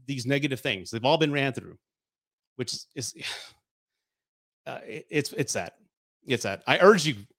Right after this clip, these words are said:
if you're watching this, guys, and again, I'm not doing this to call you out or make you feel stupid. I'm trying to tell you how it is and the reality of the situation. Put your phone down.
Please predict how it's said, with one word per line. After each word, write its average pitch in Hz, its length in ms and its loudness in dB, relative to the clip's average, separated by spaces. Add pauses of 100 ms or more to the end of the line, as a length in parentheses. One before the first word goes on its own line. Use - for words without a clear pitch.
if 139 120 -4
you're 151 80 4
watching 180 240 6
this, 180 100 4
guys, 196 240 4
and 185 80 4
again, 160 180 4
I'm 151 120 4
not 208 180 2
doing 170 240 4
this 165 200 0
to 147 80 -2
call 156 220 0
you 131 220 -2
out 151 380 2 (540)
or 117 60 -6
make 131 200 0
you 135 80 -4
feel 127 140 -2
stupid. 180 580 2 (720)
I'm 139 120 2
trying 214 300 2
to 180 60 4
tell 170 200 0
you 170 140 0
how 143 180 4
it 123 80 0
is 139 220 4
and 123 200 -4
the 120 100 0
reality 117 480 2
of 113 60 -2
the 104 60 -8
situation. 107 640 -4 (460)
Put 180 160 -2
your 190 80 -6
phone 160 280 6
down. 92 300 -4